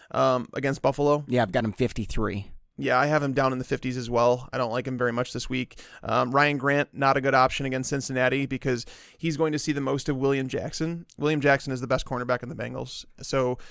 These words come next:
Speaker 1: yeah, Ryan Grant, even though, like, there's players that we'll talk up during the offseason, but if they're in bad matchups, you don't wanna play them. Ryan Grant's one of those guys this week.
Speaker 2: Yep, definitely. All right, man, let's move on over to tight end.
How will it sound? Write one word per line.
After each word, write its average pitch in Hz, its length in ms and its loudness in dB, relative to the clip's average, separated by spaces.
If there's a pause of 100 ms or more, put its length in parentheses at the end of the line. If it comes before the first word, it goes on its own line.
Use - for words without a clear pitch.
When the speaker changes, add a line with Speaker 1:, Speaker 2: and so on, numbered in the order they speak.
(200)
Speaker 1:
yeah, 127 240 -2
Ryan 156 220 4
Grant, 151 240 2
even 147 160 0
though, 147 160 4
like, 135 260 0
there's 165 220 2
players 185 300 2
that 170 80 4
we'll 160 100 4
talk 165 260 2
up 170 140 4
during 147 120 2
the 143 100 0
offseason, 143 500 0
but 135 80 2
if 131 60 -4
they're 151 100 2
in 143 100 0
bad 143 180 2
matchups, 135 520 2
you 131 40 -2
don't 127 120 0
wanna 120 120 0
play 123 220 -2
them. 156 340 -2
Ryan 131 240 2
Grant's 117 280 -4
one 131 100 0
of 120 60 -2
those 120 120 0
guys 120 160 2
this - 160 -6
week. 127 140 -6 (120)
Speaker 2:
Yep, 139 240 -2
definitely. 107 500 -2
All 131 100 2
right, 175 160 4
man, 156 200 2
let's 165 180 -2
move 170 200 0
on 165 140 4
over 151 160 0
to 135 80 -2
tight 143 320 0
end. 135 380 2